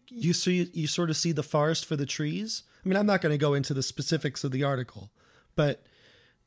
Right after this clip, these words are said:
y-, you, you have to take a step back and just look at everything in context. You know, let's, let's,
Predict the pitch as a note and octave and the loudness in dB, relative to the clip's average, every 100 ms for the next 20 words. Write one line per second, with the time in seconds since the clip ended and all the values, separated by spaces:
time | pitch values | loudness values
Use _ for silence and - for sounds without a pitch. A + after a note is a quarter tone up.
0 | _ - C#3 - C#3+ D#3 D#3 E3+ D3+ F#3 | _ -16 -12 -6 -2 -2 -2 -2 0 2
1 | B3 D#4 - G#3+ F#3 D3 - D#3 D3+ - | 0 -2 -2 -2 0 -2 -2 0 0 -2
2 | C3 C#3 D3+ A2+ - - C#3+ C#3 D3 - | -6 -4 -6 -8 -14 -6 -4 -2 -4 -8
3 | _ _ _ - C#3+ D#3+ D#3+ F3+ - D3 | _ _ _ -6 -2 0 -2 -6 -6 -6
4 | D3 D#3 C#3+ C3+ C3 - G#3+ C4 B2 G2+ | -4 -4 -2 -2 -4 -4 -2 -2 -4 -10
5 | - - - _ _ _ - - _ - | -10 -12 -12 _ _ _ -20 -20 _ -2
6 | D#3 D3 C#3 - - - - D#3+ G3+ A3+ | 0 2 0 -4 -14 -16 -4 0 2 2
7 | - - - _ _ _ _ _ _ _ | -2 -2 -6 _ _ _ _ _ _ _
8 | _ _ _ - F3 A#3 - | _ _ _ -6 -2 -2 -2